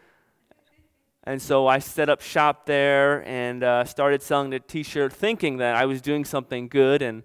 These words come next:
there was nothing wrong with what I was doing. I was helping a friend out, for crying out loud.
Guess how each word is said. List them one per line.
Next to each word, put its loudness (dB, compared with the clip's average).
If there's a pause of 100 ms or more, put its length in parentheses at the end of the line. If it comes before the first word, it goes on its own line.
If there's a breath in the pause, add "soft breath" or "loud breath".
(440 soft breath)
there -4
was -6
nothing -4
wrong 4
with -6
what -2
I 6
was -4
doing. 2
I -4
was -6
helping 4
a -2
friend 4
out, 4
for -12
crying 0
out 2
loud. 0